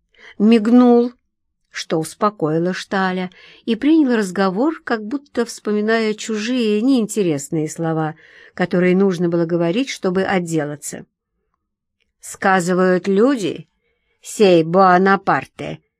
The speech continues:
есть мужчина исполинского росту, и хоть однорукий, но силы непомерный, так что по две подковы за раз без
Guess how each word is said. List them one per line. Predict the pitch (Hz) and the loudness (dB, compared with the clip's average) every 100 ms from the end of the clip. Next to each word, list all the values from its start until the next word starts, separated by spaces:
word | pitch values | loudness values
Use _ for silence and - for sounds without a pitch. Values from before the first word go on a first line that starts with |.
| _ _ - - | _ _ -20 -4
есть | 180 196 190 202 | 2 2 2 0
мужчина | 202 - - 233 208 | 0 0 0 2 2
исполинского | 196 - 202 214 214 - 208 208 208 | 0 -2 0 2 0 -2 0 2 4
росту, | 247 294 - 147 - _ _ - - - | 2 0 -8 -10 -12 _ _ -20 -14 0
и | 226 | 2
хоть | 254 233 | 2 2
однорукий, | 226 202 208 208 202 269 269 277 202 | 2 4 4 4 4 2 2 2 4
но | 185 | 4
силы | 175 - 214 208 185 185 180 | 2 -4 0 2 4 2 2
непомерный, | 180 170 165 160 147 139 - - - - - - _ | 2 0 -2 -2 -2 -6 -10 -12 -12 -14 -20 -20 _
так | 196 190 | 0 0
что | - - 190 | -2 -2 -2
по | 208 208 | 2 0
две | 202 247 | 4 2
подковы | 254 220 - 262 294 254 | 4 0 2 4 6 4
за | 226 220 | 4 4
раз | 202 175 | 2 2
без | 180 190 | 0 0